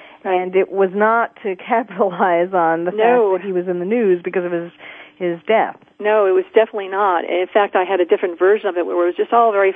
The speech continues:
Speaker 1: fluffy Hollywood wives, ex-wives, and that sort of thing. And it always felt like there was something missing, and then I started really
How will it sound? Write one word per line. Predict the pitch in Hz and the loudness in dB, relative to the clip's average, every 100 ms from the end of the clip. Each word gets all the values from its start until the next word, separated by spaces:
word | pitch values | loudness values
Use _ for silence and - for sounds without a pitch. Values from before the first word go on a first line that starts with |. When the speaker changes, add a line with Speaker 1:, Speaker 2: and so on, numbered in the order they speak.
| - | -2
Speaker 1:
fluffy | 185 - 190 | -2 0 0
Hollywood | 185 190 185 175 | 2 2 0 0
wives, | 170 175 180 180 | 2 4 2 2
ex-wives, | 180 - - 170 170 170 | -2 -2 0 2 2 0
and | 165 | -4
that | 160 | -2
sort | - 170 | -2 -2
of | |
thing. | - 160 165 - - - - | 0 -2 -4 -16 -20 -20 -6
And | 185 | -4
it | 185 | 2
always | 185 214 226 | 4 4 2
felt | 220 208 | -2 0
like | 190 | -2
there | 190 | 0
was | 180 - | 0 0
something | 175 175 180 | -4 -4 -4
missing, | 240 247 196 | -2 -2 -2
and | 185 | -2
then | 180 | -4
I | |
started | 175 190 175 170 | -2 0 -2 0
really | 185 185 196 | 0 0 0